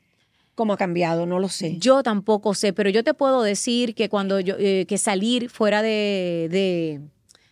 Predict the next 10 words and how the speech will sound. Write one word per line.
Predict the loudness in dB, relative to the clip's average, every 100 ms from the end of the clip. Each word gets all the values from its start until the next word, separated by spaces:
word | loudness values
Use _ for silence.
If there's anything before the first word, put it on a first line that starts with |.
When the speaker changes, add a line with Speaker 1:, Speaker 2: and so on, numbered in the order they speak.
| _
Speaker 2:
de, | -2 0 2 2 0 0 -2 -2
de | -4
Puerto | -4 -2 -2
Rico | -2 -2 -4
con | -4
el | -6 -4
teatro | -4 -4
rodante | -4 -2 -2 -4 -4 -6 -8 -18 -12 -2
y, | 0 2 2 0 -2
eh, | -2 -2 -2 -2 -4